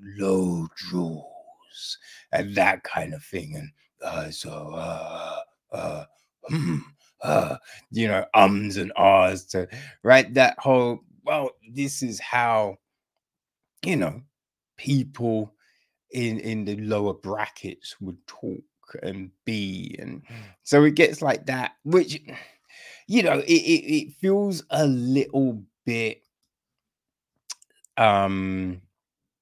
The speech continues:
Speaker 1: yeah, like a, like a lot, right? It, it gets to a point where you're like, "Okay, okay," because it's just under two hours,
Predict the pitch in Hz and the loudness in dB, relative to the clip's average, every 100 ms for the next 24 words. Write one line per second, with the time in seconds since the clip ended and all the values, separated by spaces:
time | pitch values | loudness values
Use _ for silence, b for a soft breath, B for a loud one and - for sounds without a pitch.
0 | _ _ _ - 143 135 - - 143 147 | _ _ _ -6 2 2 0 -2 0 0
1 | 147 - 135 143 160 156 135 113 87 - | 0 -4 -4 -2 -2 2 2 2 0 -2
2 | - - 123 147 139 143 - 143 135 147 | -12 -4 4 4 4 0 0 -4 -2 -4
3 | - 139 139 - 117 104 113 104 104 104 | -4 -6 -6 -4 -4 -2 -4 -2 -2 -2
4 | - - - - - - - _ _ - | -4 -14 -14 -14 -16 -16 -20 _ _ 0
5 | 143 143 - 107 90 - b b 160 156 | 0 0 -4 -10 -10 -14 b b 6 6
6 | 165 156 - 208 196 - 175 139 107 - | 4 -2 -4 -4 -2 2 4 2 -4 -4
7 | 127 117 98 80 62 57 - - | 2 6 6 4 -2 -12 -16 -20